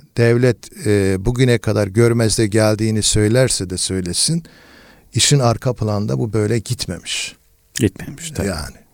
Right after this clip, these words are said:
Speaker 1: Mesela yirmi sekiz Şubat
Speaker 2: Hı.
Speaker 1: döneminde çok, e, adını söylemeyelim, büyük bir cemaatin başındaki şahıs bakan olmuştur. Yani. Yine büyük bi-, bir cemaat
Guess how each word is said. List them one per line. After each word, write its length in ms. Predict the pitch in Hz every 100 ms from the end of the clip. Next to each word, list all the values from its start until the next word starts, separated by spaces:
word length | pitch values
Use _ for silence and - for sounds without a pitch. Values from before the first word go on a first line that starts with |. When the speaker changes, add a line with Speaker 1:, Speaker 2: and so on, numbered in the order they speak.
| _ - - - -
Speaker 1:
Mesela 500 | 131 - 123 117 107 - _ - -
yirmi 280 | 120 139
sekiz 340 | 131 131 98 127
Şubat 340 | - 113 127
Speaker 2:
Hı. 80 | 101
Speaker 1:
döneminde 560 | 110 107 101 101 95 98
çok, 300 | - 110 - - -
e, 40 |
adını 500 | 98 95 107 110 117
söylemeyelim, 800 | 110 110 107 113 101 92 87 85
büyük 260 | 107 131 -
bir 160 | 113 92
cemaatin 760 | 117 117 110 98 90 92 85 -
başındaki 680 | 107 127 - 113 101 98 101
şahıs 580 | - 110 107 - - - _ _ _ _
bakan 360 | 120 151 147 196
olmuştur. 680 | 143 104 - - - - - _ _ _ _
Yani. 300 | - - - - _ _ _ _ _ _ _ _
Yine 280 | 143 160 131
büyük 340 | 147 175 -
bi-, 240 | - 123 120
bir 180 | 135 117
cemaat 500 | 135 139 127 135